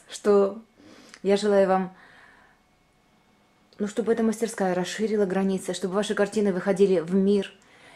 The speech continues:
и чтобы люди могли увидеть то, что, то, что вы можете им дать, вот эту огромную философию житейского мира, и чтобы мир знал ваше имя как выдающегося художника.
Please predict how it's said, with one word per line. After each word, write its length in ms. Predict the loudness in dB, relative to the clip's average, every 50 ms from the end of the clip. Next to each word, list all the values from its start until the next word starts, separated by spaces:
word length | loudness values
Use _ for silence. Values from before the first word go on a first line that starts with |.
| -14 _
и 80 | -8 -6
чтобы 540 | -2 0 0 2 2 2 2 2 0 -2 -4 -6
люди 560 | -2 -2 -2 0 0 0 0 0 0 -4 -10 -14 _ _
могли 500 | -6 -6 -2 0 2 2 2 2 0 -4 -14 _ _ _ _ _ _ -8
увидеть 460 | -6 -2 -2 -2 -2 -4 -4 -2 0
то, 100 | -2 -2
что, 380 | -2 -2 -2 -2 -2 -2 -6 _ _ _ _ _ _ _ _ _ _ _ _
то, 140 | -8 -8 -8
что 480 | -8 -10 -10 -6 -4 -4 -4 -4 -4
вы 220 | -6 -6 -6 -4 -2
можете 480 | -2 -2 -2 -2 -4 -6 -6 -6 -6
им 220 | -4 -4 -4 -2 0
дать, 200 | 0 0 0 0
вот 120 | -2 -2
эту 140 | -2 0 0
огромную 460 | 0 2 4 4 4 4 4 2 2
философию 580 | 0 0 0 0 0 0 -2 -2 -2 -2 -6 -6
житейского 520 | -6 -6 -6 -2 -2 -2 -2 -4 -6 -4
мира, 540 | -4 -2 -2 0 0 0 0 0 -2 -4 -4 -8 -18 _ -20 -20 -20 -20 -20 -20 -20 -20 -20 -20 -20 -20 -20 -20 -20 _ _ _ _ _ -4
и 540 | -2 0 0 0 0 0 -2 -4 -8 -10 -12 -18 _ -20 -20
чтобы 260 | -10 -6 -2 0 0
мир 160 | 2 2 2 2
знал 260 | 4 4 4 4 4
ваше 300 | 4 2 2 4 2 2
имя 320 | 4 4 4 4 4 2
как 220 | 2 0 0 0 4
выдающегося 680 | 6 8 8 8 8 6 4 6 6 6 6 6 2
художника. 640 | 2 2 2 4 4 4 4 4 4 4 0 -2